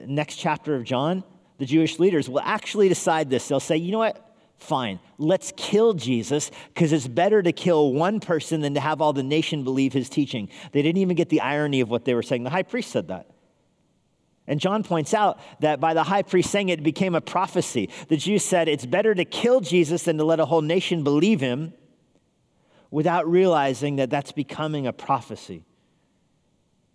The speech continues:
because he will die for his sheep. Now, clearly, Jesus' ministry is about more than just his death, but his death flavors everything about his ministry. His whole ministry is predicated upon his death.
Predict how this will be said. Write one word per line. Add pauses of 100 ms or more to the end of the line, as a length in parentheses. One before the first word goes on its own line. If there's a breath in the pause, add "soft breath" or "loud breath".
(120)
because
he
will
die
for
his
sheep. (3000)
Now,
clearly,
Jesus'
ministry
is
about
more
than
just
his
death, (240 loud breath)
but
his
death (200 loud breath)
flavors
everything
about
his
ministry.
His
whole
ministry
is
predicated
upon
his
death.